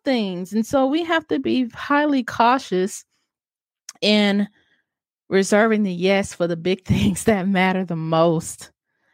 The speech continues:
We really do. So family, this episode, I, I just wanted to come have a conversation with my people, with Activation Nation, and I wanted to hear from you. I wanna hear from you about,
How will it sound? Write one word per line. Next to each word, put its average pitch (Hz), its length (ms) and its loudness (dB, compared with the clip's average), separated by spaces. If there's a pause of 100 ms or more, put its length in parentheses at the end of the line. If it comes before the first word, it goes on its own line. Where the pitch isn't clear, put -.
(200)
We 233 160 4
really 180 520 2
do. 165 500 -4 (260)
So 233 220 2
family, 262 540 2
this 226 300 -2
episode, 196 680 0
I, 233 220 2
I - 120 -2
just 415 160 -4
wanted 285 140 2
to 254 80 -2
come 254 180 2
have 220 160 2
a 180 40 -2
conversation 226 600 -2
with 214 140 0
my 175 100 0
people, 170 540 -4
with 165 160 -8
Activation 196 640 -4
Nation, 190 300 -8
and 202 180 -2
I 185 60 2
wanted 208 340 2
to 185 80 0
hear 208 260 2
from 202 240 0
you. 165 300 2 (500)
I 220 100 2
wanna 320 280 4
hear 294 240 2
from 262 180 0
you 220 300 2
about, 202 600 0